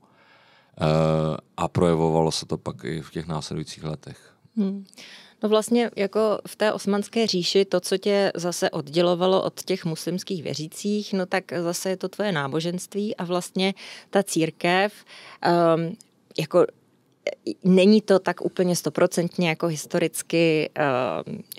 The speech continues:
Speaker 2: podloženo, ale je to vlastně něco, co jako žije v té paměti a co ta církev ráda přeživuje a do určité míry to pravda je, že vlastně, eh, v těch klášterech a m-,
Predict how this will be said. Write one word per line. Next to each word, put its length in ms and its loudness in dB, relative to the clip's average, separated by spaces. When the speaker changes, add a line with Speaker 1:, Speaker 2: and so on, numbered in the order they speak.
Speaker 2:
podloženo, 800 4
ale 240 2
je 100 2
to 140 -6
vlastně 380 -2
něco, 300 -4
co 160 -6
jako 280 -4
žije 360 0
v 80 -12
té 180 -2
paměti 800 0
a 120 -2
co 180 -4
ta 160 -6
církev 460 -6
ráda 340 2
přeživuje 840 2
a 80 -6
do 140 -4
určité 380 -2
míry 260 0
to 100 -10
pravda 280 -4
je, 240 2
že 100 -2
vlastně, 440 -6
eh, 60 2
v 100 -8
těch 360 -4
klášterech 760 2
a 120 -2
m-, 140 -4